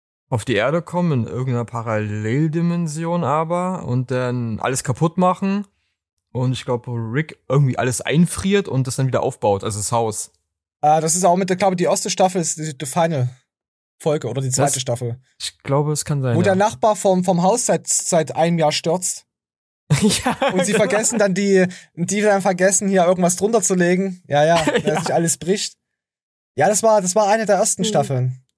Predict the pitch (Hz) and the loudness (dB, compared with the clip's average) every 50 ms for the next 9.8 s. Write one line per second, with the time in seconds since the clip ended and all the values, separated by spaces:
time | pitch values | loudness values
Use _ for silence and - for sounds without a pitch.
0 | _ - 139 156 131 160 160 180 190 185 - - 185 175 156 156 175 185 180 185 | _ -4 -2 -2 0 0 0 0 0 0 0 -2 -2 -2 -2 -2 -4 -4 -4 -6
1 | 175 - 190 190 160 131 - 190 185 175 - - 190 185 185 165 - - 185 190 | -8 -6 -4 -6 -6 -4 -2 -2 -2 -2 -4 -6 -6 -6 -6 -6 -4 -2 -2 -2
2 | 185 - 180 170 165 147 131 - - 165 156 131 123 127 - _ _ _ _ _ | -2 -4 -6 -6 -6 -8 -8 -6 -6 -6 -4 -4 -6 -8 -10 _ _ _ _ _
3 | _ _ 147 127 196 214 247 - 254 226 196 220 - - 196 185 - - 180 - | _ _ -4 0 2 2 2 0 -2 -2 0 0 -2 -2 -4 -4 -4 -6 -6 -8
4 | 147 131 - 120 110 110 113 110 - 127 127 - _ _ _ _ _ _ _ _ | -10 -12 -10 -10 -10 -8 -8 -8 -8 -8 -8 -10 _ _ _ _ _ _ _ _
5 | _ _ _ _ _ _ _ _ _ _ _ _ _ _ _ _ _ _ _ _ | _ _ _ _ _ _ _ _ _ _ _ _ _ _ _ _ _ _ _ _
6 | _ _ _ _ _ - 185 202 175 - - - 175 170 170 - 143 147 151 139 | _ _ _ _ _ 0 2 2 2 0 -2 0 0 0 0 -2 -2 -2 -2 -2
7 | 151 151 147 147 147 - - 170 156 156 147 - 139 139 131 165 170 175 160 143 | -2 -2 -2 -2 -2 -2 0 0 0 0 0 -2 -4 -4 -4 -2 0 0 0 0
8 | - - 156 139 156 165 170 156 - - - 196 202 196 190 180 180 - 151 139 | -2 -2 -2 -2 0 0 0 0 0 -2 -4 -4 -4 -4 -2 -4 -2 -2 -2 -2
9 | 160 156 147 147 - - 156 160 170 165 151 139 131 131 131 135 | 0 0 -2 -2 -2 0 0 2 2 2 0 -2 -2 -2 -2 -2